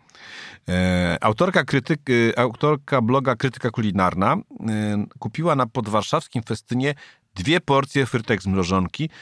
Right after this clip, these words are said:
za, uwaga, uwaga, uwaga, pięćdziesiąt złotych. Tymczasem minimalna, to ona podała tę informację, dlatego cytuję ją,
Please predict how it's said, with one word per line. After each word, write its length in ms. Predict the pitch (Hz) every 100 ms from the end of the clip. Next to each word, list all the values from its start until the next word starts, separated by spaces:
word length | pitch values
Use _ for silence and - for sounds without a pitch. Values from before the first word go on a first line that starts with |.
| - _
za, 160 | 95 120
uwaga, 400 | 123 110 104 92
uwaga, 380 | 82 87 80 82
uwaga, 580 | 80 113 127 160 170 - _ _ _ -
pięćdziesiąt 760 | 208 214 139 131 - 143 123
złotych. 580 | 104 98 - 90 - - _ _ _ _ _ _ _ - - -
Tymczasem 420 | 110 147 - 147
minimalna, 520 | 139 139 170 185 143
to 120 | -
ona 140 | 127 117
podała 320 | 123 127 104
tę 100 | 107
informację, 540 | 92 104 104 113 113
dlatego 420 | 95 92 95 90 85
cytuję 420 | - - 92 82
ją, 220 | 95 156